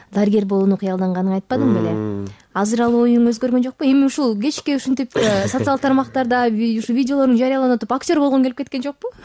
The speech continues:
Speaker 1: <laughs>
Speaker 2: Жок, дарыгер деле болгум келбей калды азыр. Азыр эми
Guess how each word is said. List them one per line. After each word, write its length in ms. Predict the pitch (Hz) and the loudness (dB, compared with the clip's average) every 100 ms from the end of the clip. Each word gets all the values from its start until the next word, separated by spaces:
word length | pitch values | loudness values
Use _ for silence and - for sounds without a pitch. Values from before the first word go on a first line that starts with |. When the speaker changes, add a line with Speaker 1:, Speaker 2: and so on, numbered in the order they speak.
| - | -2
Speaker 1:
<laughs> 100 | 269 247 - - - - - - - - | -2 -2 -8 -14 -20 -18 -16 -16 -16 -10
Speaker 2:
Жок, 180 | 101 101 - - | -6 -6 -10 -8
дарыгер 380 | 110 117 117 117 | -6 -2 -2 -2
деле 320 | 104 110 110 - _ - - | -2 -2 -4 -6 _ -20 -6
болгум 320 | 107 120 123 | -2 0 0
келбей 280 | 127 139 131 | 0 -2 -4
калды 200 | 104 95 | -6 -6
азыр. 260 | 95 98 - _ _ _ _ | -8 -8 -14 _ _ _ _
Азыр 320 | 107 113 117 | -8 -4 -2
эми 140 | 113 | -2